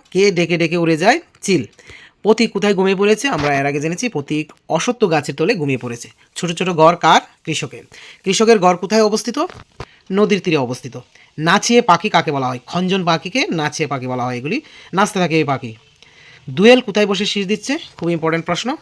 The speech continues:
বকুলের ঘন পাতার ছায়ায় বসে শীষ দিচ্ছে। মাছরাঙা পাখি কোথায় বসে আছে? মাছরাঙা পাখি নদী তীরে বসে আছে। নদীর তীরে বসে মাছরাঙা পাখি কি গনছে? মাছরাঙা ঢেউ গনছে। তরিটি কোথায় বাঁধা ছিল?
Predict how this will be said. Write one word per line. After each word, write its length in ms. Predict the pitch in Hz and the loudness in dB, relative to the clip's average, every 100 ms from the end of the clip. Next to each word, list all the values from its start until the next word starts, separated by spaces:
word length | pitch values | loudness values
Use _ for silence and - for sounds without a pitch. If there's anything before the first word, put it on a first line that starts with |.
| _ | _
বকুলের 760 | 123 123 165 190 190 233 381 156 | -6 -2 0 0 4 4 2 -4
ঘন 300 | 131 147 226 | -4 -2 0
পাতার 300 | 160 151 160 | 0 -2 -4
ছায়ায় 300 | - 151 165 | -4 -4 -2
বসে 220 | 170 294 | -2 -4
শীষ 200 | - 139 | -6 -8
দিচ্ছে। 280 | 120 - 123 _ - - - - | -8 -14 -20 _ -20 -20 -16 -2
মাছরাঙা 400 | 185 - 226 214 | 0 2 2 6
পাখি 280 | 185 175 202 | 4 4 -2
কোথায় 280 | 202 240 | -2 2
বসে 240 | 220 208 226 | 2 2 0
আছে? 220 | 220 311 359 - - - - | -2 -4 -8 -14 -20 -20 -6
মাছরাঙা 380 | 151 156 165 165 | -6 -2 -2 0
পাখি 280 | 165 - | -2 0
নদী 240 | 226 160 147 | 0 2 0
তীরে 220 | 147 131 | 0 -2
বসে 240 | 120 - | -4 -6
আছে। 200 | 117 - - _ - - | -10 -14 -20 _ -20 -6
নদীর 260 | 156 214 247 | 2 2 4
তীরে 200 | 247 220 | 4 4
বসে 220 | 180 196 | 4 2
মাছরাঙা 400 | 175 156 180 170 | 0 0 -2 -2
পাখি 240 | 160 156 | -2 -4
কি 160 | 165 254 - 147 | -6 -8 -8 -10
গনছে? 420 | 139 131 - 127 - - - - - - - - - - | -6 -4 -6 -10 -16 -20 -20 -20 -20 -20 -20 -20 -18 -10
মাছরাঙা 440 | 139 - 165 233 | -8 -4 -2 0
ঢেউ 240 | 139 156 | 0 0
গনছে। 340 | 147 139 - 127 - _ _ _ - - - - - | 0 -2 -4 -12 -18 _ _ _ -20 -20 -20 -20 4
তরিটি 340 | 214 214 233 | 6 6 4
কোথায় 380 | 226 202 208 233 | -2 -2 4 4
বাঁধা 240 | 190 170 175 | 6 4 2
ছিল? 220 | - | 0